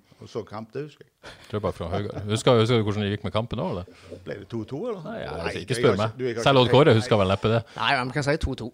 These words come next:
Speaker 2: Vi kan si to to.
Speaker 1: Ja.
Speaker 2: Ja. Og dette engasjementet ditt i F K H, det har jo på en måte vart lenge, det har gått i bølger, for så vidt, det er vel rett å påstå. Du har vært engasjert, men på en måte personlig engasjert. Hva, hva, hvor kom det fra i utgangspunktet?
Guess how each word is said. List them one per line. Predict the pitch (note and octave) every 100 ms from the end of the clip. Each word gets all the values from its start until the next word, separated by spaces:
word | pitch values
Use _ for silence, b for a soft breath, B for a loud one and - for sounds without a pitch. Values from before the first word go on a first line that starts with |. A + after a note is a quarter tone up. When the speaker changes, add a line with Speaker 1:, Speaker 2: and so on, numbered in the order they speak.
| -
Speaker 2:
Vi | C3+
kan | C#3 C#3+
si | A2+ C#3
to | C#3 A2
to. | G#2+
Speaker 1:
Ja. | B2 - - _ -
Speaker 2:
Ja. | F2+ - B B B B B
Og | D#3+
dette | F3+
engasjementet | G3+ F#3 - D#3 G3 F3+ A#2
ditt | G2 -
i | G#2
F | G2+ -
K | G#2+
H, | C3 A#2
det | A2+
har | B2+
jo | A2 F#2
på | G2
en |
måte | F#2+ - F#2 F#2 F2+ F2
vart | A2 G#2+
lenge, | F#2+ G2+ B2 B2 G#2
det | F#2
har | F#2
gått | G2 F#2+
i | F2+
bølger, | E2+ E2 G2 C#3 D#3+ C#3+ G2
for | F#2 F2
så | F2+
vidt, | E2+
det | E2+
er | F2
vel | F2
rett | F#2 -
å | -
påstå. | F#2+ - G2 A#2+ A2
Du |
har | G2+
vært | A2 G2
engasjert, | F#2+ C3 A#2+ F#2+
men | F2
på | F2+
en |
måte | F2+ E2+ E2 - _
personlig | G2+ - A#2+ A#2 F2
engasjert. | F2 - A#2+ A2+
Hva, | C3+ B2 F#2+ - -
hva, | A#2+ - -
hvor | C3
kom | - D3 C#3 F2+
det | G#2
fra | - E2+
i | A2+
utgangspunktet? | C3 - B2 -